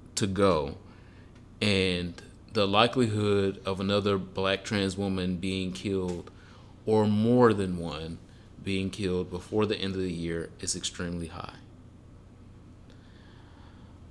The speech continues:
I <clears throat> would like to put a, um, a prayer for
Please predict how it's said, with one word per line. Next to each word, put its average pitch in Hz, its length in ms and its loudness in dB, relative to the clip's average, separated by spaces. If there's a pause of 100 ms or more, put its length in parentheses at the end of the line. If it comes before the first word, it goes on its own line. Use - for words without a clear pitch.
(200)
I 120 760 6 (460)
<clears throat> 151 600 12 (100)
would 110 220 2
like 107 260 8
to 113 80 0
put 107 460 2
a, 92 680 2 (1600)
um, 87 640 -4 (1500)
a 98 80 2
prayer 135 720 6 (1800)
for 113 720 4